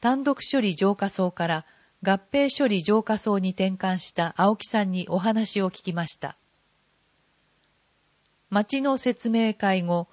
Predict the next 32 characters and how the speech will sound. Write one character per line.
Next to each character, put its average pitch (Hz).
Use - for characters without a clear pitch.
す 277
ぐ 262
に 175
転 208
換 190
を 170
決 165
断。 156
青 240
木 -
博 254
さ -
ん、 139
木 -
古 175
場。 147
自 190
宅 254
の 226
畑 208
で 180
農 208
作 202
業、 147
仲 214
間 285
と 220
一 180
緒 -
に 190
野 175
球、 202